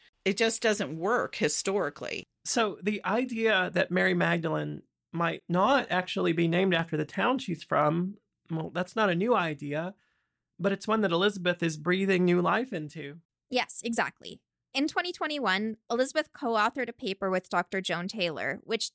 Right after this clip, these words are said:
Speaker 3: Diana Butler Bass summarizes really well.
Speaker 1: And so the word Magdala, from what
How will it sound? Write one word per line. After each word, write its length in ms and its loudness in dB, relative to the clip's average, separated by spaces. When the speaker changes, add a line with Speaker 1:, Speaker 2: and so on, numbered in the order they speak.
Speaker 3:
Diana 320 0
Butler 260 -2
Bass 340 2
summarizes 640 0
really 300 2
well. 400 -6
Speaker 1:
And 240 -10
so 640 2
the 120 0
word 320 0
Magdala, 920 0
from 380 0
what 320 -2